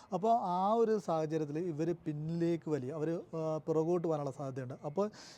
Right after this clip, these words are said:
ഈ പറയുന്ന ആങ്ഷ്യസ് ആയിട്ടുള്ള ആളുകൾ അവരെ വീണ്ടും, ആ, ചേസ് ചെയ്യും, ക്ലിങ് ചെയ്യും, അങ്ങനെയൊക്കെ സംഭവങ്ങൾ ചേസ് ചെയ്തുകൊണ്ടിരിക്കും. അപ്പോൾ ഈ ആളിന്, ആ, ബുദ്ധിമുട്ടായിട്ട് ഭയങ്കരമായിട്ട് ഫീൽ ചെയ്യാനുള്ള സാധ്യതയുണ്ട്.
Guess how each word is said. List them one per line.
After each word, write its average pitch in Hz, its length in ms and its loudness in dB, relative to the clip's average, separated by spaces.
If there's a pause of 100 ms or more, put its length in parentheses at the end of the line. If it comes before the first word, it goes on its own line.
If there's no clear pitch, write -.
(100)
ഈ 165 120 0
പറയുന്ന 175 300 2
ആങ്ഷ്യസ് 160 340 -4
ആയിട്ടുള്ള 156 260 -2
ആളുകൾ 151 340 -2
അവരെ 156 300 -4
വീണ്ടും, 147 560 -6
ആ, 160 120 -6 (420)
ചേസ് 147 260 -4
ചെയ്യും, 143 360 -6
ക്ലിങ് 151 200 -4
ചെയ്യും, 156 240 -4 (120)
അങ്ങനെയൊക്കെ 165 340 -2 (100)
സംഭവങ്ങൾ 165 380 -2 (300)
ചേസ് 175 200 2
ചെയ്തുകൊണ്ടിരിക്കും. 139 480 -2 (340)
അപ്പോൾ 202 220 4
ഈ 202 160 2
ആളിന്, 165 460 2 (260)
ആ, 160 340 -2
ബുദ്ധിമുട്ടായിട്ട് 160 840 -4 (100)
ഭയങ്കരമായിട്ട് 156 440 -2
ഫീൽ 170 240 -2
ചെയ്യാനുള്ള 151 320 -2
സാധ്യതയുണ്ട്. 135 480 -4